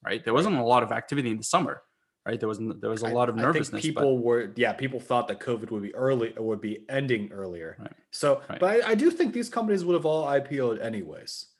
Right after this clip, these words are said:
Speaker 2: uh, right? As you were saying, and I mean, even
Speaker 1: Yeah.
Speaker 2: we talked about it when
Speaker 1: It was a
Speaker 2: Palantir
Speaker 1: plan.
Speaker 2: I P O'd. That was the company that was never going to I P O, and, well, look at them now. They're, like, I think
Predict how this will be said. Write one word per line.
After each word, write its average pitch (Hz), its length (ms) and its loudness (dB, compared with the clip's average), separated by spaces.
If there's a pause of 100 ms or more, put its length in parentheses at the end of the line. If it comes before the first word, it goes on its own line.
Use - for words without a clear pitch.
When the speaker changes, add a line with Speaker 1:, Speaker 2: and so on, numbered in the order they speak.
(240)
Speaker 2:
uh, 101 100 -6
right? 101 200 0
As 127 260 -2
you 127 60 0
were 113 80 -2
saying, 101 400 -4
and 110 80 -6
I 120 80 -2
mean, 123 260 0
even 151 240 0
Speaker 1:
Yeah. 123 140 2 (160)
Speaker 2:
we 117 100 -4
talked 147 300 0
about 113 160 2
it 104 80 0
when 98 160 -4
Speaker 1:
It 110 40 -8
was - 0 -
a 131 40 0
Speaker 2:
Palantir 113 380 2
Speaker 1:
plan. - 20 -2
Speaker 2:
I 92 100 -4
P 95 200 -6
O'd. 90 260 -8
That 113 120 0
was 131 140 0
the 127 80 -8
company 135 360 -4
that 110 140 -4
was 95 140 -8
never 127 420 4
going 120 300 2
to 110 240 -6 (100)
I 113 180 -6
P 113 260 -6
O, 95 80 -4
and, 90 160 -10
well, 113 240 0
look 110 180 -4
at 107 80 -6
them 107 180 -2
now. 101 220 -4
They're, 92 180 -10
like, 90 180 -10 (280)
I - 60 -20
think 101 100 -12